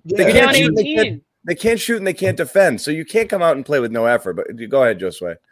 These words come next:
Speaker 2: No, I think you can say that, but also, I mean, let, let, let's face it, and, and I don't know this anonymous player that said it. I mean, Goodman had the scoop, right? Like, th-, these guys have a target on their back. So I, I think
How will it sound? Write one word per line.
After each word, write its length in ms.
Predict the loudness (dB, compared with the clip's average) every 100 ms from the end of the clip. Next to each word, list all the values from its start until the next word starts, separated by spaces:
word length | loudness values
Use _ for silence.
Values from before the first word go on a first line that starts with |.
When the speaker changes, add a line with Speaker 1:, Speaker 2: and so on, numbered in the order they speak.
| _ -6
Speaker 2:
No, 240 | -2 0
I 140 | 0 0
think 200 | 0 -2
you 140 | 0
can 160 | 2 0
say 240 | 0 0
that, 240 | 0 0
but 80 | 0
also, 640 | -2 -2 -2 0 0 0 -4
I 60 | -4
mean, 300 | -4 -4 -6
let, 180 | -8
let, 220 | -6 -6 -6
let's 180 | -10
face 300 | -4 -4 -4
it, 160 | -10 -10
and, 180 | -8 -6
and 140 | -4
I 80 | -2
don't 140 | 0 0
know 80 |
this 180 | 0 -2
anonymous 400 | -2 0 0 -2
player 220 | 0 2
that 140 | 2 2
said 180 | 0 2
it. 100 | 0
I 60 |
mean, 160 | 0 0
Goodman 300 | 2 2 0
had 180 | -2 -4
the 60 |
scoop, 340 | -6 -2 -2 -2
right? 280 | -6 -8 -10 -10
Like, 260 | -12 -8
th-, 160 | -6 -6
these 160 | -6
guys 220 | -2 -2 0
have 120 | -2
a 40 |
target 400 | -2 0 2 2
on 140 | 0 -2
their 100 | -6
back. 300 | -10 -14 -10
So 160 | -8
I, 80 | -8 -6
I 120 | -8
think 400 | -4 -2 -2 -4